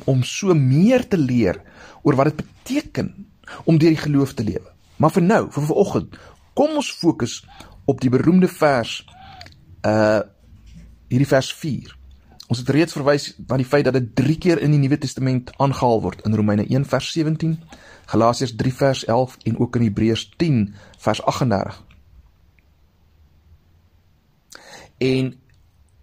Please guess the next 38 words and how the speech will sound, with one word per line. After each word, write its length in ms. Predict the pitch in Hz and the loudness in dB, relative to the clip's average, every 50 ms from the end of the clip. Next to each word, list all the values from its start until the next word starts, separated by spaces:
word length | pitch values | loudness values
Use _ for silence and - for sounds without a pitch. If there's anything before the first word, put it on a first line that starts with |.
| _ _ _ _ _ _ _ _ _ _ _ _ - | _ _ _ _ _ _ _ _ _ _ _ _ 0
in 160 | 262 330 311 | 0 2 2
hierdie 280 | 208 147 143 175 240 | 2 2 2 2 0
gedeeltes 420 | - - 151 135 135 139 - 135 - | 0 2 2 2 2 0 -2 -6 -10
kry 220 | - - 185 180 175 | -6 -2 -2 0 0
ons 120 | 175 156 143 | 0 0 0
die 100 | 151 - - | -2 0 2
antwoord 340 | 170 208 196 180 175 - 156 | 0 0 2 0 -2 -2 -2
op 120 | - - | -2 0
twee 120 | - 175 160 | 2 2 2
verskillende 400 | - 165 - - - 185 180 175 | 0 -2 -8 -4 -2 -2 -2 -2
vrae. 320 | 165 - - 202 165 - - - - - - - - - - - - - | -2 -2 0 0 0 0 -2 -6 -16 -20 -20 -20 -20 -20 -20 -18 -8 -4
Uh, 200 | - 110 110 - | 0 0 0 0
die 140 | 107 123 160 | 0 0 0
eerste 200 | 196 330 - - | 0 0 -2 -2
vraag 280 | - - 135 127 131 - | 0 2 2 2 2 0
is, 120 | 151 - | -4 -8
"Goed, 240 | - - 156 156 - | -6 -4 -4 -4 -2
die 100 | 127 131 | 0 0
Babiloniërs 480 | 127 135 139 139 139 160 202 240 240 - | 0 2 2 4 4 4 4 2 0 -2
is 120 | 160 - | -4 -4
onregverdig 680 | - - 214 240 214 180 - - - 170 165 165 156 - | -2 0 2 2 0 0 -2 0 2 2 2 2 0 -2
in 80 | 135 | -4
God 240 | 131 - - 147 - | -4 -4 -4 -6 -6
se 100 | - - | -6 -6
oë 280 | - 127 123 127 - - - - - - - - - - - | -2 0 0 0 0 -2 -4 -12 -20 -20 -20 -20 -20 -8 -4
en 120 | - 139 131 | -2 -2 -2
staar 360 | - - - - 185 185 180 | -2 -4 0 2 2 2 4
daarom 300 | 165 151 147 143 139 - - | 2 2 2 0 -2 -2 2
oordeel 320 | 156 165 202 220 240 208 | 4 4 4 4 2 0
in 60 | 170 | 0
die 80 | 143 123 | -2 -4
gesig. 360 | 123 120 - - 135 - - - - - - | -6 -6 -6 -6 -8 -8 -8 -12 -18 -18 -6
Hoe 160 | - - 156 175 | -2 -2 0 2
kan 200 | - 254 208 - - | 2 2 0 0 -4
ek 460 | - - 320 302 - - - - - _ _ - - _ _ _ _ _ _ _ _ _ _ _ _ _ _ _ _ _ - | -4 -2 -2 -2 -2 -6 -14 -20 -20 _ _ -20 -20 _ _ _ _ _ _ _ _ _ _ _ _ _ _ _ _ _ -8
regverdig 800 | - 147 165 175 - - - - - 240 294 311 302 240 - - | -4 -2 -2 -2 -4 -8 -10 -6 -4 -4 -4 -2 -4 -6 -6 -6
voor 140 | - 151 | -6 -6
God 440 | 147 - - 151 123 - - - - | -6 -4 -4 -4 -4 -4 -6 -14 -20